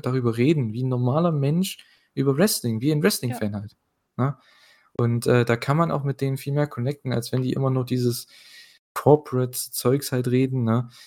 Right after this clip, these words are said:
Speaker 1: Ähm, das finde ich halt immer nicht so geil in Podcasts, ne? Klar, es geht auch, äh, irgendwo darum, seinen Charakter irgendwie zu halten, aber, ähm, man kann ja trotzdem wie ein Wrestling-Fan
Speaker 2: Ja.
Speaker 1: reden. Das ist ja
Speaker 2: Ja.
Speaker 1: nicht,
Speaker 2: Und bei,
Speaker 1: ne?
Speaker 2: bei Mox ist es halt so, er ist,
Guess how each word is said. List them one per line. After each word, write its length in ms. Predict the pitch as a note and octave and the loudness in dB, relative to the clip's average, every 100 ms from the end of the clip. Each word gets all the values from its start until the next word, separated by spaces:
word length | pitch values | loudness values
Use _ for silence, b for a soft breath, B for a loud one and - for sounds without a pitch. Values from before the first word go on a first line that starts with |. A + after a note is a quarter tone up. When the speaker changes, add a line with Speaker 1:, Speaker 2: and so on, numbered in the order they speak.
| B B B B _ | B B B B _
Speaker 1:
Ähm, 260 | A2 A2 A2 | -4 -2 -4
das 140 | G#2+ | -6
finde 180 | - A#2 | -2 -2
ich 80 | A2 | 0
halt 120 | A2 | 0
immer 160 | A2+ A2 | 2 0
nicht 400 | G#2+ G#2+ A2+ - | 0 0 -2 -4
so 280 | - G#2+ A2+ | -4 -2 0
geil 220 | A2+ A2 | 2 2
in 120 | A2+ | 2
Podcasts, 760 | G#2+ A#2+ - A#2 A#2 - - - | 0 -2 0 -2 0 -4 -10 -4
ne? 220 | A2 G#2+ G#2+ B B - | 0 0 -2 B B 2
Klar, 240 | - A#2 | 6 8
es 160 | A#2+ - | 6 -2
geht 260 | B2 A#2+ | -4 -4
auch, 380 | A#2+ A2 A2 - | -2 -2 -4 -8
äh, 120 | A2+ - _ _ | -10 -10 _ _
irgendwo 460 | - C3 C3 B2 A#2+ | 0 2 2 0 0
darum, 260 | A2+ A2+ A2+ | 0 0 -2
seinen 220 | A2+ A2 | -2 -2
Charakter 380 | A2 A#2 - A#2+ | -2 -4 0 0
irgendwie 320 | A2+ A2 A2 | 0 -2 -4
zu 160 | - A2 | -2 0
halten, 300 | G#2+ G#2+ G#2+ | 2 2 0
aber, 220 | G#2+ G#2+ B B B B B B _ _ _ _ - | 0 -2 B B B B B B _ _ _ _ 0
ähm, 200 | A2+ A2 | 2 2
man 160 | A#2 | 0
kann 160 | A#2 C3+ | 2 2
ja 120 | C#3 | 2
trotzdem 480 | - D3 D3 - C3 | 2 -2 -2 -4 -2
wie 80 | B2 | -2
ein 100 | A#2+ | 0
Wrestling-Fan 560 | C#3 - D3 G#2+ A2+ | -2 -2 -4 -2 -2
Speaker 2:
Ja. 60 | G#2+ | -2
Speaker 1:
reden. 380 | G#2 G2+ G2 - | -2 -2 -6 -8
Das 140 | A2+ A#2 | -6 -4
ist 140 | B2+ | 0
ja 80 | B2+ | 2
Speaker 2:
Ja. 100 | B2 | 2
Speaker 1:
nicht, 320 | B2 - - _ - | 0 -4 -10 _ -12
Speaker 2:
Und 180 | F3+ F3+ | -6 -2
bei, 80 | G3 | 2
Speaker 1:
ne? 60 | |
Speaker 2:
bei 100 | F#3+ | 2
Mox 260 | F#3 F#3 - | 0 -6 -8
ist 120 | G#3 | -10
es 180 | G#3 - | -10 -6
halt 200 | G#3+ F#3 | -6 -6
so, 180 | G3 F#3+ | -10 -8
er 180 | D3 D#3 | -8 -8
ist, 300 | F#3+ - | -10 -14